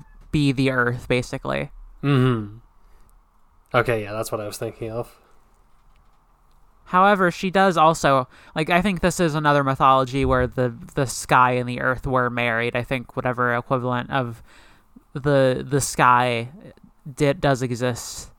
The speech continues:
Speaker 2: Mm-hmm. Man, Percy just continues to become more based with every book.
Speaker 1: Uh-huh.
Speaker 2: You know, last book he realized that, uh, maybe the ruling class actually fucking sucks.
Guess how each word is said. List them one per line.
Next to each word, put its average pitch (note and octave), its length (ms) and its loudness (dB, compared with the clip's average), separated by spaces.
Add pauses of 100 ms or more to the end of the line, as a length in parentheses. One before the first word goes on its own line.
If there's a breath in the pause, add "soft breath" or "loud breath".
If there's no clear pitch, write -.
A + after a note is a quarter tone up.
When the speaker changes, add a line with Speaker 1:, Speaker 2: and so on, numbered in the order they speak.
(200)
Speaker 2:
Mm-hmm. A#2+ 500 -2 (800)
Man, D3 480 -2 (640)
Percy F3+ 320 0
just C3+ 240 -2
continues G#2+ 520 -4
to - 100 -8
become G#2+ 300 -2
more G#2+ 160 -2
based G#2+ 340 -6
with A2 100 -4
every G#2+ 240 -4
book. G#2+ 500 -12 (920)
Speaker 1:
Uh-huh. G3 440 2 (1000 soft breath)
Speaker 2:
You C3+ 100 0
know, C3+ 240 2
last C3+ 380 -4
book C3 260 0
he B2 420 -6
realized A2 680 0
that, A2+ 260 -2
uh, G#2+ 340 -4
maybe B2+ 260 0
the B2+ 140 0
ruling A#2 340 -2
class A2 400 -2
actually A#2 400 -6
fucking A#2 400 -2
sucks. - 720 -2